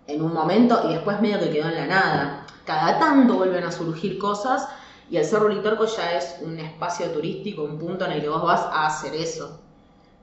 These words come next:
a tratar de ver si, no sé, si a la noche en la carpa te encontrás, no sé, con una luz.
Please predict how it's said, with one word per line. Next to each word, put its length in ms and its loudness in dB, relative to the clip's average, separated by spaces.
a 360 -8
tratar 380 2
de 120 4
ver 160 2
si, 300 -6
no 160 -6
sé, 140 -8
si 100 -10
a 40 -6
la 120 -4
noche 640 -2
en 60 -4
la 100 -4
carpa 380 2
te 100 0
encontrás, 400 -2
no 80 -8
sé, 180 -8
con 120 -10
una 120 -8
luz. 380 -4